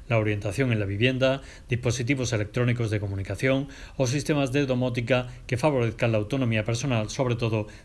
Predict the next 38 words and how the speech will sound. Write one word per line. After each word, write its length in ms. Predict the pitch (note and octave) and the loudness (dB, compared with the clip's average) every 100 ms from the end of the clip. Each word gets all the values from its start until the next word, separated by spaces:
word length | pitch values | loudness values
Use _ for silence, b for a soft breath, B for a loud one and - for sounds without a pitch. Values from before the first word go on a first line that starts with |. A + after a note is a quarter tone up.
| - | 0
de 80 | B2+ | 2
las 80 | |
personas 360 | B2 A#2+ E3+ C3+ | 2 -2 0 0
mayores 460 | G#2 G#2+ A2 G#2 - | 0 2 0 -2 -4
o 120 | C3+ | -6
con 160 | - G2+ | -4 -4
discapacidad. 720 | F#2+ - F#2+ F#2 - F2+ D#2+ - - b b b | -4 -6 -8 -8 -8 -10 -10 -16 -18 b b b
Son 200 | - B2+ | -2 4
obras 260 | C3+ C#3+ C#3+ | 4 4 0
que 100 | B2+ | 0
tienen 240 | A#2+ B2+ | 0 0
por 120 | B2 A2+ | 0 0
objeto 280 | C3 B2+ | 0 0
la 80 | C3 | 2
mejora 400 | A2 - C3 C3+ | 0 0 2 2
de 80 | B2+ | 2
la 80 | A#2 | 0
envolvente 560 | A2 G#2 G#2 B2+ B2+ | 2 0 2 0 0
térmica 440 | B2 A#2+ A#2+ A#2+ A#2 | 0 2 2 2 0
del 120 | G#2 | 0
edificio 560 | G2+ G2 C#3+ B2+ D#3 D3+ | -2 0 0 2 0 2
mediante 380 | C3 B2+ B2 | 0 0 0
actuaciones 560 | B2+ B2 G#2+ B2 A#2+ A#2 | -4 -2 -2 2 2 2
de 80 | A2 | 0
mejora 400 | G#2+ A#2+ A#2+ A#2 | -2 0 2 2
de 100 | A2 | 0
su 140 | - | -2
aislamiento 500 | G#2 F#2 G#2 A2 A2 | -4 -2 -2 -2 0
térmico, 540 | C3 C#3 C#3 D#3 D#3+ E3+ B B B | 2 2 2 2 0 0 B B B
la 100 | B2 | 0
sustitución 640 | A2+ A#2 - A#2 A#2 C#3+ B2+ | 2 0 -2 -2 0 0 0
de 180 | A2 G2+ | -2 -4
carpinterías 800 | G#2 G#2+ G#2 A#2+ D3 D3 D3+ C3+ | -4 -4 0 2 2 2 0 -2
y 40 | |
acristalamientos 800 | A2 G#2 A#2 G#2 A#2+ B2+ B2 A#2+ | -2 -2 -2 -2 0 0 -2 -2
de 80 | A2 | 0
los 160 | G#2+ G2+ | -2 0
huecos, 500 | C3+ A#2+ G#2+ F#2+ | 0 0 -4 -4